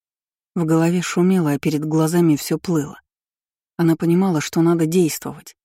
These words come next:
но не могла сообразить, как именно ей стоит поступить.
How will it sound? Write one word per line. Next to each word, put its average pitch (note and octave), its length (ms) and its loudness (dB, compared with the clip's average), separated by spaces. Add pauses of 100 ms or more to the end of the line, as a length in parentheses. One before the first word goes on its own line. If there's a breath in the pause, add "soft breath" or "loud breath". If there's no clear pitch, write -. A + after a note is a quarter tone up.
(720)
но F3 100 4
не E3 120 6
могла E3+ 400 2
сообразить, F3 720 -2
как D#3 160 -4 (100)
именно F3 380 4
ей D#3+ 240 2
стоит E3+ 340 -2
поступить. - 720 -6